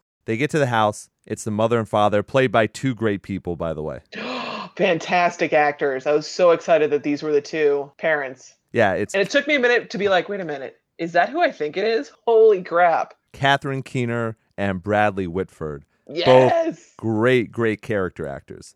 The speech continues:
Speaker 2: Yes.
Speaker 1: For Chris, his name is Daniel Kaluuya.
Speaker 2: Sure, we can
Speaker 1: I
Speaker 2: go
Speaker 1: don't
Speaker 2: with
Speaker 1: know.
Speaker 2: that.
Speaker 1: I'm so bad with names, everyone already knows that anyways. But I didn't really know him from anything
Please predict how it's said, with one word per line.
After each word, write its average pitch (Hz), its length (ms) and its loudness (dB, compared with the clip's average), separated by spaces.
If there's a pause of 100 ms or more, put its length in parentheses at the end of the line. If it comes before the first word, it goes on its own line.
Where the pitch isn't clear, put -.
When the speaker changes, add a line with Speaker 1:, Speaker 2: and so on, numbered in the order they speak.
Speaker 2:
Yes. - 500 -14 (160)
Speaker 1:
For 110 160 -4
Chris, 170 460 0
his 123 180 -6
name 123 260 -2
is 110 260 -4 (240)
Daniel 139 760 0
Kaluuya. 131 880 -4 (400)
Speaker 2:
Sure, 311 320 -4
we 180 80 -10
can - 160 -6
Speaker 1:
I 127 60 6
Speaker 2:
go 139 60 6
Speaker 1:
don't 143 80 6
Speaker 2:
with - 40 2
Speaker 1:
know. 117 60 4
Speaker 2:
that. 113 100 4
Speaker 1:
I'm 117 80 0
so 147 220 2
bad 123 200 4
with 110 120 -4
names, 107 260 -4
everyone 98 440 0
already 90 220 -4
knows 85 200 -8
that 82 100 -10
anyways. 80 320 -12 (240)
But 110 240 4 (220)
I 104 120 0
didn't 170 140 0
really 156 220 0
know 135 160 0
him 123 180 -2
from 107 220 -6
anything 95 640 -4